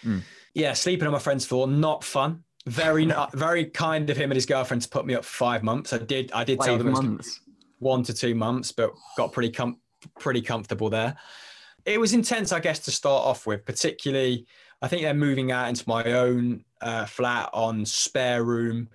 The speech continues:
Speaker 2: and there being no real compelling reason to come home, which leads, because my girlfriend was still living in Leicester, it becomes, it, it fuels an unhealthy working pattern, <laughs> which I suppose help-, helped us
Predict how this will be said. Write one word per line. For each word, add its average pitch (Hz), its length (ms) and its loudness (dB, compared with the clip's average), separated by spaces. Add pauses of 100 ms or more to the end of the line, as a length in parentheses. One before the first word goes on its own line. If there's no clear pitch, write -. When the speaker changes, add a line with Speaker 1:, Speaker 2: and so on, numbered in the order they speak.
(200)
Speaker 2:
and 120 400 0 (200)
there 127 300 0
being 123 380 2
no 127 140 4
real 127 720 2
compelling 127 760 -2
reason 127 580 -2 (400)
to - 160 -4
come 131 320 -2
home, 135 380 0
which 123 320 -2
leads, 117 420 0
because - 240 -12
my 110 120 -2
girlfriend 110 300 -2
was 107 60 -4
still 107 140 -2
living 101 220 -2
in 101 60 -4
Leicester, 123 460 -2 (140)
it 135 220 -2
becomes, 120 800 -2
it, 131 80 0
it 127 200 -2
fuels 127 500 2
an 123 140 -2
unhealthy 120 640 0
working 117 760 -2 (160)
pattern, 139 520 -2 (200)
<laughs> - 180 2
which 143 260 0
I 135 100 2
suppose 123 420 0
help-, 123 320 0
helped 120 340 -2
us 123 300 2